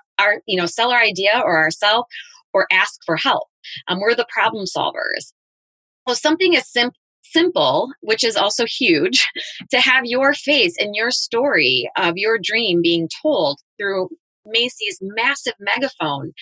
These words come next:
is life-changing. Um, and it could propel their business or even just their s-, sense of confidence to a completely different level. Um,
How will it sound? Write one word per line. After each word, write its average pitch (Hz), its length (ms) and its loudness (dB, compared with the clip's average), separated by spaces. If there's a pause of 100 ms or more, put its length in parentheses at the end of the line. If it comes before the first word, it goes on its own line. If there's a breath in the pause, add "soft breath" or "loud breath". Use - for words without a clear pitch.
(220 loud breath)
is 285 200 -4
life-changing. - 1040 -2 (600 loud breath)
Um, 190 360 2
and 214 500 0
it 226 240 2 (240)
could 240 160 2 (260)
propel 262 600 -2
their 226 180 2
business 190 640 -2 (240)
or 277 140 0
even 359 240 0
just 349 240 0
their 240 120 2
s-, - 120 -6 (180)
sense 233 380 -2
of 180 100 -6 (200)
confidence 349 680 -2 (300 loud breath)
to - 100 -12 (100)
a 311 40 -8
completely 311 720 -2
different 240 360 -6
level. 247 460 -4 (500 loud breath)
Um, 240 220 2